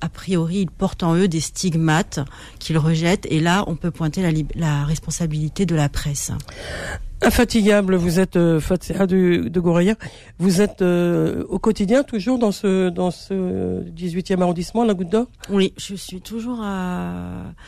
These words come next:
Speaker 1: euh, <laughs> dans ce, dans cet arrondissement, euh, pour plusieurs raisons. D'abord, euh, parce qu'il y a, euh, euh, il y a, c'est, c'est, c'est,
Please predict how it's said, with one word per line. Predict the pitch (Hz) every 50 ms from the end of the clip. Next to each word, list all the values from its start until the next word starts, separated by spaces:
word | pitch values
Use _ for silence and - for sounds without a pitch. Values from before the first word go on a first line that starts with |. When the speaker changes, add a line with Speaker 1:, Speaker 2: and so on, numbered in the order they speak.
| - - - - -
Speaker 1:
euh, | - - 180 175 170 180 156 - - -
<laughs> | 196 214 208 156 - -
dans | 196 185
ce, | - - - - 185 185 175 170 170
dans | 160 175 185
cet | - 208 202 - 196
arrondissement, | 190 185 175 190 185 185 170 180 170 - - 190 190 214 269 - - - - - - - - - - -
euh, | 185 175 170 165 165 160 160 160 156 156 160 160 156 165 160 156 - -
pour | - 175 -
plusieurs | - - 190 170 165 190 175 156
raisons. | 165 170 160 156 156 - 113
D'abord, | 107 170 147 143 160 165 165 147 165
euh, | 156 147 151 156 151 143
parce | - 160 147 -
qu'il | - - 160 156
y | 151
a, | 143 143 143 143
euh, | 139 143 139 135 135 135 139 - - - - - - - - - -
euh, | 156 147 147 143 139 139 139 135
il | 139 147
y | 151
a, | 143 143 143
c'est, | 143 - - - 139
c'est, | 139 - - 165
c'est, | - - 165 156 151 147 147 147 147 156 151